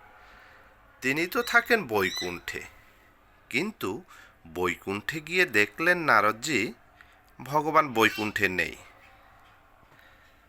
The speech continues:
আছেন মা লক্ষ্মী। নারদজি মা লক্ষ্মীকে জিজ্ঞাসা করলেন, "মা,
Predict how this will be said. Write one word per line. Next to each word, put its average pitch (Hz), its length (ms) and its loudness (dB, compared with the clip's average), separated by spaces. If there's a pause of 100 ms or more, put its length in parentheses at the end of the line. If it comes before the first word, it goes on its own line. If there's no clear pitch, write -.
(460)
আছেন 151 380 2
মা 107 260 4
লক্ষ্মী। 85 540 -8 (2000)
নারদজি 104 520 0
মা 127 200 6
লক্ষ্মীকে 131 540 0
জিজ্ঞাসা 101 500 0
করলেন, 156 480 2 (280)
"মা, 127 340 2